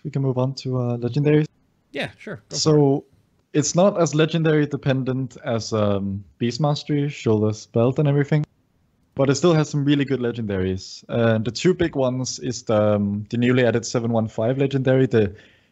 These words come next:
Speaker 1: M K two Gyroscopic Stabilizer.
Speaker 2: Mm-hmm.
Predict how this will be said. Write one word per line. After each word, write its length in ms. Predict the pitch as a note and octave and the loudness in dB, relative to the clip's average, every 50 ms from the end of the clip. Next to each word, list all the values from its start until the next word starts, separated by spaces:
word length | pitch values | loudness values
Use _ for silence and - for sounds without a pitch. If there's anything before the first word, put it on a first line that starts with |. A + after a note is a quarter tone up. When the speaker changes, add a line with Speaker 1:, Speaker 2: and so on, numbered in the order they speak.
| _ _ _ | _ _ _
Speaker 1:
M 240 | F3+ F3 F3+ G3 G3 | 0 2 2 0 0
K 260 | - - E3+ E3+ E3 D#3+ - | 2 2 2 2 0 -4 -10
two 440 | - - - F#3 F3+ E3 B2 G#2 G2 | -14 -10 -8 -6 -6 -4 -4 -6 -6
Gyroscopic 800 | - - C#3 C#3+ D3 C#3+ C#3+ C#3 - - - C#3 C#3 C#3 C#3+ - - | -6 -4 -2 -2 -2 -2 -4 -6 -8 -4 -4 -2 -2 -2 -4 -6 -6
Stabilizer. 800 | - - - - D3 C#3+ A#2+ A2 G2+ F#2+ F#2+ F2+ - - F2+ F2 E2 - _ _ _ _ | -8 -8 -4 -2 -2 -2 0 -2 -2 -2 -2 -4 -4 -6 -8 -8 -10 -12 _ _ _ _
Speaker 2:
Mm-hmm. 360 | - B2+ C3 C3 C3 C3 C#3+ | -12 -10 -8 -6 -6 -6 -6